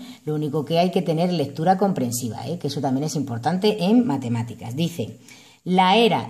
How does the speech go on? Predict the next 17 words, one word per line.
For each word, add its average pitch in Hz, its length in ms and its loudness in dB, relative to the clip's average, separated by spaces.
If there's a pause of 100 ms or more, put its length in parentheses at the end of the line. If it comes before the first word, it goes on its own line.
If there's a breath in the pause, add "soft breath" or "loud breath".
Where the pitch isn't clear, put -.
democrática 139 840 0
en 107 100 -6
Atenas, 160 720 -2
antigua 131 420 -2
Grecia, 143 500 -2 (300 loud breath)
la 156 180 0
comenzó 208 680 4
Clístenes 180 720 2
con 147 220 -4
su 160 180 -2
reforma 170 560 0
del 147 180 0
quinientos 143 560 0
diez 156 220 -2
antes 143 320 -2
de 127 120 -2
Cristo. 113 360 -8